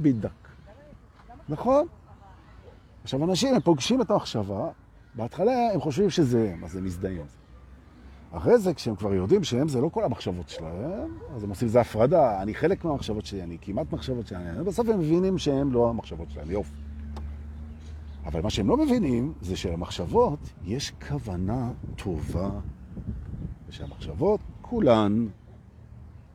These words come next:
עד האחרונה שבהם, באו להיטיב איתנו.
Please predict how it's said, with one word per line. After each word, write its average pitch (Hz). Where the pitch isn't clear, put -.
עד 165
האחרונה 123
שבהם, 80
באו 180
להיטיב 139
איתנו. 92